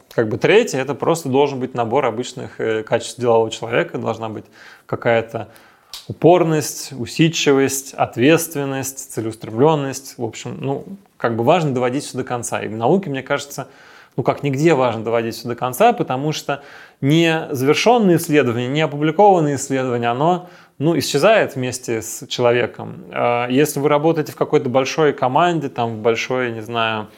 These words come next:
э, фирме в реальной, там, в индустрии, в какой-то такой деятельности, там, связанной с каким-то реальным производством, ну, вот все, что вы делаете рутинное, оно как бы,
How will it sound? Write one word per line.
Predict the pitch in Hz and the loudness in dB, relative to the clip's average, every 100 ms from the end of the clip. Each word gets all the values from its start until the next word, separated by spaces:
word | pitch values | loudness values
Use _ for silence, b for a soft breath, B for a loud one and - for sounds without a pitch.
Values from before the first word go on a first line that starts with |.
| B - | B -14
э, | 139 113 107 107 110 110 107 110 110 110 | -4 -2 0 -2 -2 -2 -2 0 -2 -4
фирме | - 135 127 117 | -2 0 2 2
в | |
реальной, | 123 165 220 160 120 113 | 4 4 4 0 -2 -6
там, | - 104 104 | -14 -12 -8
в | |
индустрии, | 110 113 - 156 165 | -6 -6 0 4 4
в | 143 | 2
какой-то | 120 117 110 101 | -2 -2 -6 -12
такой | - - 104 104 | -16 -8 -8 -8
деятельности, | 107 110 120 113 110 104 - | -10 0 0 0 -6 -16 -18
там, | - 107 | -16 -14
связанной | - 110 107 101 104 | -4 -2 -2 -4 -14
с | - | -16
каким-то | - 113 104 - | -18 -16 -10 0
реальным | 120 160 139 | 2 2 0
производством, | 123 117 113 107 - 104 B B - | -6 -4 -4 -6 -8 -20 B B -4
ну, | |
вот | 127 | -2
все, | 123 160 | 2 0
что | - | 2
вы | 127 | 0
делаете | 127 262 185 143 | 4 6 4 2
рутинное, | 131 135 139 117 107 | -4 -2 -2 -2 -2
оно | 127 170 | -2 0
как | 139 | 0
бы, | 120 120 | 0 -4